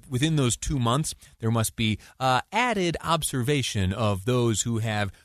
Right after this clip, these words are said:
uh, received the candidate vaccine. So w-, what does that mean? Is it,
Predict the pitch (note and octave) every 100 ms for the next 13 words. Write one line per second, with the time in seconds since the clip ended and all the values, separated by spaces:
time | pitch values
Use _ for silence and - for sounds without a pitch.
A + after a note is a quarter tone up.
0 | - B2 G#2+ B2+ A#2 - F3+ C#3 G2 F#2
1 | G#2 F#2+ - - A#2 G#2 G2 G#2 G2+ F#2
2 | - B2+ G#2 D2+ D#2+ _ _ _ _ _
3 | _ - A2 G#2 F2+ A#2 F#2+ A#2 B2+ A2
4 | A#2 G#2 A2+ A2+ E2+ D2+ - _ - A2+
5 | G#2 A2+ G#2+ -